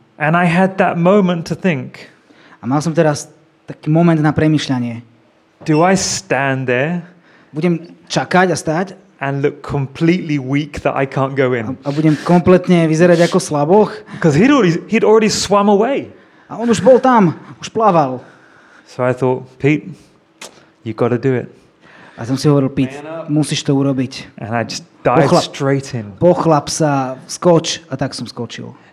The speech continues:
Speaker 1: And it's a wonderful feeling to be able to do that.
Speaker 2: A bol úžasný pocit tam.
Speaker 1: And then afterwards we cooked by the side of the lake as well.
Speaker 2: A potom sme si cooked?
Speaker 1: Cooked, yeah, we
Speaker 2: Potom sme si u-, niečo uvarili tam na
Speaker 1: we, like,
Speaker 2: kraji jazera.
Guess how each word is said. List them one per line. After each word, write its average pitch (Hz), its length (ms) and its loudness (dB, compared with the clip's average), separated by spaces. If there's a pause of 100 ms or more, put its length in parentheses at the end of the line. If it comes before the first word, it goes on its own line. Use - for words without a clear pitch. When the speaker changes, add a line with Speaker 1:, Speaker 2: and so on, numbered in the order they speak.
(100)
Speaker 1:
And 143 160 -2
it's 143 140 -2
a 135 80 0
wonderful 156 340 0
feeling 127 560 0
to 131 140 -4
be 120 160 -2
able 123 180 -2
to 117 80 -6
do 127 320 -4
that. 107 240 -8 (240)
Speaker 2:
A 139 140 -6
bol 143 260 -6
úžasný 143 380 -2
pocit 135 340 -10 (140)
tam. 117 320 -10
Speaker 1:
And 143 100 0
then 143 140 2
afterwards 147 640 0
we 139 80 -2
cooked - 560 -2
by 147 160 2
the 135 80 2
side 151 400 0
of 131 80 -2
the 135 80 0
lake 139 480 -2 (480)
as 123 160 -4
well. 135 320 0 (100)
Speaker 2:
A - 60 -12
potom 165 240 -2
sme 151 240 -2
si 139 340 -2 (380)
cooked? - 480 -4
Speaker 1:
Cooked, 180 400 -2
yeah, 214 340 4
we 160 160 6
Speaker 2:
Potom 185 140 6
sme 175 240 0
si 233 240 0
u-, 226 240 -2
niečo 180 320 4
uvarili 151 480 6
tam 131 240 2
na 131 240 2
Speaker 1:
we, 143 80 0
like, 160 160 2
Speaker 2:
kraji 139 240 2
jazera. 123 300 -6